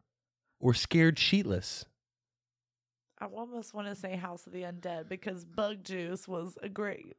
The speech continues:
Speaker 2: show <laughs> about campers back in the day. I don't know if it was on Nickelodeon,
Speaker 1: It's already
Speaker 2: one of
Speaker 1: a real
Speaker 2: those.
Speaker 1: show?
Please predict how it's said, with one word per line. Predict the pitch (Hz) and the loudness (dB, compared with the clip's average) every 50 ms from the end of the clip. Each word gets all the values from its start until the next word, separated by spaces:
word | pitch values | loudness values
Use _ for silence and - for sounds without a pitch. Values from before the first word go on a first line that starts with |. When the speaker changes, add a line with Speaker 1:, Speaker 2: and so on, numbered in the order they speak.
| _ - | _ -10
Speaker 2:
show | 196 - - 208 196 185 175 175 170 170 165 - - - - - - - | -6 0 2 4 4 6 6 4 4 4 4 4 2 0 -16 -2 4 6
<laughs> | 294 277 - 370 - - - - - _ - - | 8 8 10 8 8 8 4 4 2 _ 0 4
about | 208 220 202 180 214 220 | 10 10 10 10 10 6
campers | - 285 285 240 240 233 233 247 214 208 233 208 277 240 - - - - - - - - 285 320 - - 240 214 - _ - | 4 6 8 8 8 8 10 10 10 10 10 10 10 8 6 2 -12 -16 -16 -16 -12 -8 -8 -6 -6 -6 -8 -12 -12 _ 4
back | - 202 190 196 196 226 | 6 8 8 6 4 0
in | 202 196 | -4 -2
the | 196 185 | -2 0
day. | 190 185 185 | 2 2 2
I | 185 | 2
don't | 190 190 | 0 2
know | 196 196 | 0 0
if | 202 | 0
it | 226 | 0
was | 196 202 | 0 0
on | 196 185 | 0 0
Nickelodeon, | 190 208 202 196 180 180 190 202 208 208 208 202 202 202 196 196 | 0 -2 -4 -4 -2 0 0 2 2 2 2 2 2 4 4 4
Speaker 1:
It's | - 196 113 | 6 8 8
already | 101 101 104 | 8 8 10
Speaker 2:
one | 104 101 101 | 8 8 8
of | 101 | 8
Speaker 1:
a | |
real | 101 101 101 | 8 8 8
Speaker 2:
those. | - | 8
Speaker 1:
show? | - 120 101 101 107 117 139 147 147 | 6 4 6 6 6 6 6 4 2